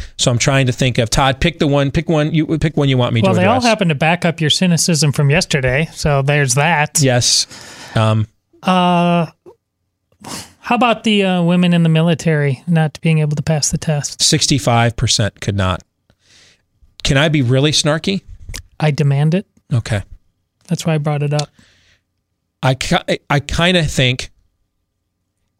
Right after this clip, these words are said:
Speaker 1: that they already had watered down the standard of physical fitness. And I, this is not meant to be a joke, okay? It's not. Straight up. Not, this is not, you know, tongue in cheek. It's gonna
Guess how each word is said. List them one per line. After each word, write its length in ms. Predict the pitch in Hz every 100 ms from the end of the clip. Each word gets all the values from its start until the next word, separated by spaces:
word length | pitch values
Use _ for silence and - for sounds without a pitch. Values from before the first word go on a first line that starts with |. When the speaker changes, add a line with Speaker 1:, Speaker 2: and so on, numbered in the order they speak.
| -
Speaker 1:
that 420 | 135 117 123 127 _ _ _ -
they 140 | 135
already 440 | - 135 127 143 135
had 160 | 117
watered 400 | 113 113 113 110
down 240 | 110 107 104
the 80 |
standard 500 | 107 - 107 101 101 - - - -
of 80 |
physical 380 | - 120 120 117
fitness. 480 | - 113 127 117 - -
And 100 | 156
I, 100 | - - -
this 160 | 151
is 100 | 165
not 200 | 127 156
meant 160 | 175 165
to 80 | 165
be 120 | 160
a 60 | 135
joke, 380 | 143 151 - - _ _ _ -
okay? 300 | 110 113 165 _ _
It's 100 | -
not. 260 | 120 104 - _ _ _ _ _ -
Straight 300 | - - 151
up. 200 | 147 - _ _ _ _ _ _ _ _ _
Not, 340 | 131 131 165 -
this 180 | 151 156
is 120 | 127
not, 380 | 139 143 151 - _
you 120 | 151
know, 220 | 139 131 127
tongue 220 | - 151
in 80 | 160
cheek. 380 | 156 147 147 - _ _ _ _ -
It's 160 | 131
gonna 280 | - 135 147